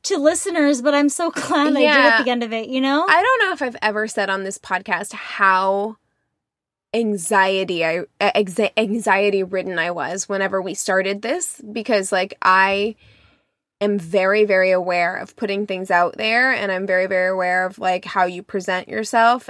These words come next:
Speaker 2: and I was very scared of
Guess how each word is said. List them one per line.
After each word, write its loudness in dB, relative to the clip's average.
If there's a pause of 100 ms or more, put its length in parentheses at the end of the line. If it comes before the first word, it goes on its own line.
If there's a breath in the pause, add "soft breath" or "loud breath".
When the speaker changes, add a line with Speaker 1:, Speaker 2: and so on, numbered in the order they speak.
Speaker 2:
and -2
I 2
was 2
very 0
scared -4 (680 soft breath)
of 2